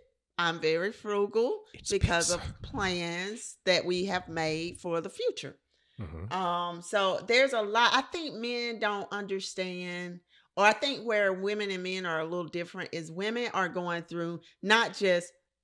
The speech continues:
Speaker 1: "Oh, where do I wanna eat?" But
Speaker 2: Mm-hmm.
Speaker 1: it might be so many different factors of us trying to break down, "Where do I wanna eat?"
Speaker 2: So you, are you saying, are you s-, are you saying, uh, 'cause, you know, we, we're not, we're trying to be gender neutral here, but for the most part, are you saying that women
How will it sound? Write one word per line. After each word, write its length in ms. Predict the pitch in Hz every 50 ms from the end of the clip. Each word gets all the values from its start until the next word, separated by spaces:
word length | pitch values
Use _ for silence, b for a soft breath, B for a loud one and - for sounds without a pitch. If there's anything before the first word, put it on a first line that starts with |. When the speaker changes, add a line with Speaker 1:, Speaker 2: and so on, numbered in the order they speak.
| _ _ _ _ _ _ _ _ -
Speaker 1:
"Oh, 220 | 233 240 208 175
where 180 | 170 190 190 190
do 100 | 202 208
I 100 | 202 190
wanna 240 | 180 175 170 160 - -
eat?" 280 | 240 247 196 139 - -
But 100 | 107 -
Speaker 2:
Mm-hmm. 140 | 208 202 196
Speaker 1:
it 120 | 214 -
might 220 | - 202 185 151 131
be 100 | 175 165
so 380 | - - - 214 208 214 220
many 300 | 214 214 208 208 202 196
different 460 | 185 196 196 185 - 185 160 139 - -
factors 480 | 196 196 190 - - 180 180 175 175
of 340 | 170 165 160 160 160 156 135 - -
us 280 | 185 185 175 175 - -
trying 240 | - 185 175 165
to 80 | 160 160
break 320 | 185 160 - 147 147 143
down, 480 | - 180 175 170 160 156 151 151 151 - b b b b b b
"Where 140 | b 196 202 190
do 100 | 180 180
I 120 | 165 160
wanna 320 | 160 165 160 160 160 170 - -
eat?" 220 | 165 156 135 - _ _ _ -
Speaker 2:
So 80 | - 120
you, 120 | 104 101 -
are 80 | 98 101
you 120 | 98 95 -
saying, 340 | - 107 92 87 82 82 - -
are 60 | 90 92
you 100 | 90 92
s-, 140 | - - - _ -
are 100 | 92 95
you 100 | 98 107
saying, 420 | - - - 82 80 78 - - _ _ b b b b b b b - -
uh, 220 | - - 71 67 85 -
'cause, 140 | - 85
you 60 | 87 85
know, 140 | 82 76 76
we, 140 | 78 80 -
we're 160 | 101 92 87 85
not, 220 | 87 85 80 - _ _
we're 120 | - 90 82
trying 220 | - - 90 87 80
to 40 |
be 120 | 69 82 80
gender 260 | 78 90 85 80 82
neutral 340 | 87 92 98 92 - - 90
here, 120 | 87 80
but 180 | 85 87 85 - B B B B B B
for 100 | - 110
the 60 | 92
most 260 | 92 101 101 95 - -
part, 180 | 92 87 -
are 100 | 85 92
you 140 | 90 92 95
saying 420 | - - 104 92 90 92 92 87
that 240 | 85 85 85 82 - _ 127 110
women 360 | 92 92 87 92 87 85